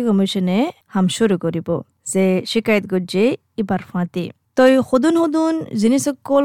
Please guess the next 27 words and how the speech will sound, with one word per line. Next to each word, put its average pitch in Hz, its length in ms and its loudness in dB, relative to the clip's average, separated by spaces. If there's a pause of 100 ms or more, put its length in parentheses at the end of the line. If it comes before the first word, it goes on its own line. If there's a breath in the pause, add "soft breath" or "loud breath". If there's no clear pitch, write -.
(120)
কমিশনার 302 560 0
বারে 185 360 -2 (120)
আছে। - 220 -8 (440)
ইবা 190 160 0 (100)
ইয়ে 220 180 2
হদ্দি 233 340 0
কি 269 160 -4 (140)
তারা 262 260 2 (200)
ইন্দিল্লা 190 520 2 (380)
কানুনের 277 340 4
বাবতে 262 500 0
হনকান 262 480 -4 (460)
মশরা 220 320 0
দিনা 170 240 -2
ফারিব। 160 300 -8 (760 soft breath)
গার 254 200 4 (160)
আরামর 254 300 2
বাবতে 240 540 0
হনকান 262 460 -2 (280)
মশরা 196 340 0
দিনা 170 260 -4
ফারিব। 180 340 -6 (320)
যদি 294 220 -2
সে 320 220 -2 (300)
গার 214 180 2 (160)
আরামর 208 320 0
বাবতে 190 680 0